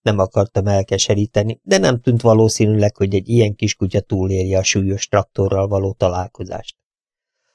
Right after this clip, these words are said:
A törött csontokon kívül még komoly belső károsodást is kellett szenvednie. Szörnyű látvány volt a kis homokszínű kutya, amint ott feküdt némán és érzéketlenül, pedig milyen sokszor láttam őt rohangálni és szökelni a réten.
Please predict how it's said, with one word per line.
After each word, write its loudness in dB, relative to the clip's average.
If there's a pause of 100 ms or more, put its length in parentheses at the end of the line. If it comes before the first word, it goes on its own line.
(160)
A -2
törött 2
csontokon 0
kívül 4
még 2
komoly 2
belső 2
károsodást -2
is -4
kellett -2
szenvednie. -6 (800)
Szörnyű 4
látvány 4
volt 2
a 4
kis -2
homokszínű 2
kutya, 0 (320)
amint 4
ott 2
feküdt -2
némán 4
és 2
érzéketlenül, -2 (240)
pedig 2
milyen 6
sokszor 0
láttam 2
őt 0
rohangálni -2
és -2
szökelni -4
a -8
réten. -12